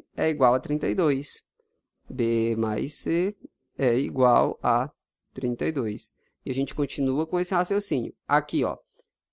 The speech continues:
essa região tem uma área de dezesseis centímetros quadrados. Isso me permite escrever que A mais D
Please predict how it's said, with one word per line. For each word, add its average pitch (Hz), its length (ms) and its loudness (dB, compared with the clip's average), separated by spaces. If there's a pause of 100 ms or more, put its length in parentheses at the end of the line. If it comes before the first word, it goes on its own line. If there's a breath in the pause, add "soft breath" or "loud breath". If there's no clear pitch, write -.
(120)
essa 135 540 2
região 113 920 -2
tem 147 240 0
uma 135 180 2
área 113 500 2
de 143 320 -4 (260)
dezesseis 180 1000 2
centímetros 180 640 -2
quadrados. 127 560 2
Isso 117 200 -6
me 131 120 0
permite 123 320 -2
escrever 160 440 -2
que - 220 -4
A 120 240 4
mais 135 320 0
D 151 300 0